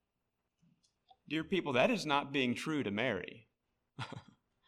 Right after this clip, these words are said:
That is not what Mary said. That was not the heart of Mary.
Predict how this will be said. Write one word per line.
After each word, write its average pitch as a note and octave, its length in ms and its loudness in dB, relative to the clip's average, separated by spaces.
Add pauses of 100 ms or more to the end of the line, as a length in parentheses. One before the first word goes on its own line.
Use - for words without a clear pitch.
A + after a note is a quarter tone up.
(720)
That D#3+ 340 12
is A#3 240 10
not G3 300 12
what C#3+ 260 8
Mary C#3 440 8
said. F#2+ 420 -6 (960)
That G3+ 300 12
was A#3 200 6
not G#3+ 300 10
the F3 80 12
heart F#3+ 340 10
of C3 220 2
Mary. C3 640 6